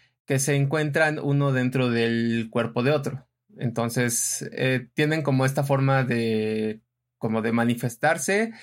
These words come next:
a través del cuerpo del otro. Y esto, eh, y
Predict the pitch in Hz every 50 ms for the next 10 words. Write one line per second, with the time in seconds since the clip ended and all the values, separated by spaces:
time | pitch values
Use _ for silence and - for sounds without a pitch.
0 | - - - _ - 135 135 139 131 131 135 147 147 170 160 151 185 180 175 -
1 | 180 175 175 175 185 185 - 214 226 247 294 - - _ _ _ _ _ _ _
2 | _ _ _ _ _ - 139 143 147 143 143 175 165 143 143 139 - - 139 131
3 | 131 131 131 131 131 131 135 135 139 - 143 139